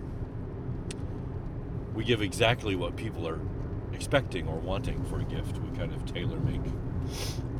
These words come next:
Christmas. And I guess Christmas was always tailor-made. You would buy something that you thought, uh, somebody would want or love or need.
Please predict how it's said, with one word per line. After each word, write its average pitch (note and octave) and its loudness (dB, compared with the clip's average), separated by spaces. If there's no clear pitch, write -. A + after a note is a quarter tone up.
Christmas. - -2
And E3+ 0
I F3+ 4
guess C3+ 6
Christmas - 0
was - 0
always E3 6
tailor-made. - 0
You - 2
would - 4
buy G2 6
something E2 2
that C#2+ -2
you - 0
thought, D2 0
uh, D#2+ 2
somebody E2+ 0
would - -2
want E2+ 2
or E2 -2
love E2 0
or - -2
need. G2 2